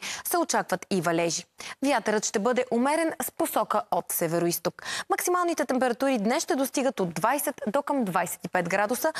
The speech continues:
като малко по-хладно ще остане само в крайните западни части на страната. В планините също ще бъде по-често облачно, а районите над две хиляди и петстотин метра на моменти ще бъдат обхванати от мъгли.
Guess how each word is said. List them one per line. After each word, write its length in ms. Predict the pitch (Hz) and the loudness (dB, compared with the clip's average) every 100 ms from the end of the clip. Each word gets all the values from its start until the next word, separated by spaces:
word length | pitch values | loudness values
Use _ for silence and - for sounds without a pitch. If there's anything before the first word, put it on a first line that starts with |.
| - - | -6 -2
като 200 | 415 349 | 0 2
малко 260 | 285 240 | 2 2
по-хладно 460 | 214 202 220 190 190 | 2 2 2 2 2
ще 180 | - 185 | 0 -2
остане 360 | 180 294 320 | 0 0 0
само 300 | 277 269 269 | 0 0 0
в 80 | 277 | 0
крайните 500 | - 240 196 185 196 214 | 0 2 2 2 0 0
западни 520 | - 175 180 170 170 | 0 0 0 0 0
части 340 | - 175 - | 0 0 0
на 120 | 185 | 0
страната. 480 | 180 196 196 190 - - - - - | 0 0 2 0 -2 -6 -10 -8 -8
В 80 | - | -6
планините 460 | - 294 294 285 285 | -2 0 2 0 0
също 320 | - 202 202 | 0 -2 -2
ще 160 | - 202 | -2 0
бъде 220 | 208 208 | 2 0
по-често 540 | - 269 311 311 - | 0 0 2 0 2
облачно, 520 | 262 233 247 - 247 - | 2 2 0 0 0 2
а 140 | 320 | 2
районите 440 | 370 330 311 285 277 | 2 2 0 0 0
над 220 | 247 208 | 0 0
две 160 | 196 | 0
хиляди 260 | 254 254 240 | 0 0 0
и 40 | 233 247 | 0 -2
петстотин 360 | - 233 240 233 | 0 -2 0 2
метра 300 | 233 233 233 - - - | 2 0 -2 -4 -10 -2
на 100 | 349 | 2
моменти 400 | 339 285 269 262 | 4 2 2 0
ще 140 | - | 0
бъдат 280 | 208 208 226 | 2 2 2
обхванати 540 | 277 - 240 208 165 170 | -2 -2 0 0 0 -2
от 120 | - | 0
мъгли. 340 | 185 202 196 | 0 2 0